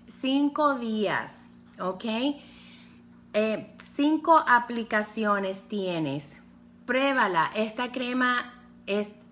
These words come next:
comparada a una de trescientos dólares de Lancome y está a treinta y cinco dólares, va a subir a setenta dólares, así que te invito a que la pruebes, es espectacular, mira mi, mira mi cara,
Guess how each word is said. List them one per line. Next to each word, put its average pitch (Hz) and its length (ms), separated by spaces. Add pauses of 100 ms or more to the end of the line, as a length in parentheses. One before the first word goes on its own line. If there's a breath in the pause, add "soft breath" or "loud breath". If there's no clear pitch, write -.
(260)
comparada 220 640
a 254 60
una 240 220
de 208 80
trescientos 247 680
dólares 226 500
de 190 120
Lancome 214 800 (640 loud breath)
y 226 140
está 240 840
a 208 160
treinta 196 280
y 190 60
cinco 214 440
dólares, 220 560
va 202 120
a 226 40
subir 214 500
a 185 80
setenta 202 580
dólares, 196 580 (420 loud breath)
así 190 280
que 226 180
te 214 120
invito 214 840 (320)
a 285 280
que 190 120
la 185 200
pruebes, 269 560
es 202 300 (140)
espectacular, 202 1040
mira 202 280
mi, 190 160 (140)
mira 196 380
mi 190 240
cara, 240 500